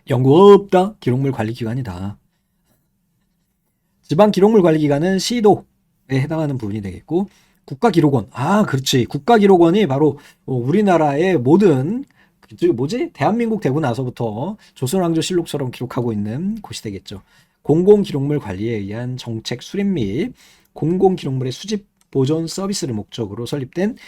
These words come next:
중앙기록물 관리기관이다. 어, 예전에 어떤 분이 이걸 질문하셨어요. "선생님, 아, 이게 차이가 뭔가요?" 라고 생각하실 수 있는데,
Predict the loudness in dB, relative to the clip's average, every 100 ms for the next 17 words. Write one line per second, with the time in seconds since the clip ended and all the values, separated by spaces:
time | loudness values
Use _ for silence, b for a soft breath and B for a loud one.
0 | B B -10 -6 -2 -2 -4 -10 _ -6
1 | -4 -2 -2 -2 -4 -6 -6 -6 -6 -6
2 | -10 -14 -16 -18 B B B B B -4
3 | -2 2 4 4 4 2 2 2 4 6
4 | 4 2 -2 -2 -2 -4 -8 -10 -6 -4
5 | -4 -8 b b b _ -4 2 2 2
6 | 0 0 2 2 2 2 0 -2 -6 -6
7 | -6 -8 -8 -10 -8 -6 -8